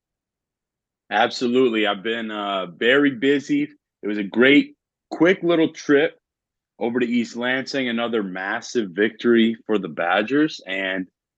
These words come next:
you know, staying busy with them. Obviously, recruiting going on, and the basketball team plays top-ranked Arizona this weekend.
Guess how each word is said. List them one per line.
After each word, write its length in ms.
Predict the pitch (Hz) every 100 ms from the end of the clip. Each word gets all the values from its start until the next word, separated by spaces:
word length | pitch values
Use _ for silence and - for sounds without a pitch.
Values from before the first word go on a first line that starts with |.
| -
you 60 |
know, 80 | -
staying 420 | 165 151 151 151
busy 440 | 131 147 135 151 143
with 280 | 120 120 -
them. 220 | 131 123
Obviously, 520 | 107 117 120 - 127
recruiting 640 | 110 101 - 120 123 127 117
going 320 | 123 120 110
on, 480 | 117 123 131 143 - _ _ _ _ _ _ _ _ 87
and 280 | 98 98 95
the 40 |
basketball 540 | 98 117 135 135 131
team 300 | 131 139 131
plays 420 | - 120 127 123 -
top-ranked 760 | - 107 123 120 117 127 117
Arizona 720 | 82 107 117 107 107 117 120
this 400 | 98 92 117 -
weekend. 600 | 95 113 135 90 82 -